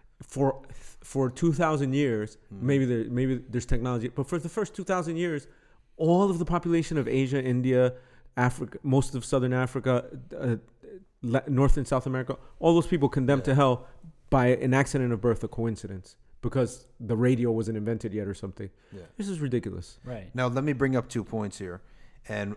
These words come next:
Speaker 2: the one is, to be fair, I'm gonna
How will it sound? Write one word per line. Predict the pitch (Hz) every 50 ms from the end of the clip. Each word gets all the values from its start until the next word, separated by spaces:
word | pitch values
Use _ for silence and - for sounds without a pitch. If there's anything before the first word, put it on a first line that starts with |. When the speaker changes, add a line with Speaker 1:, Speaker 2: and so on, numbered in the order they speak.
| - 113
Speaker 2:
the | 110 110
one | 110 123 139 143 147
is, | 131 120 -
to | - 123
be | 107 110 127 135
fair, | 127 131 - - 135 127 120 107 98 95 98 107 - - - - -
I'm | - 110 107
gonna | 110 110 110 107 104 104 101 95 95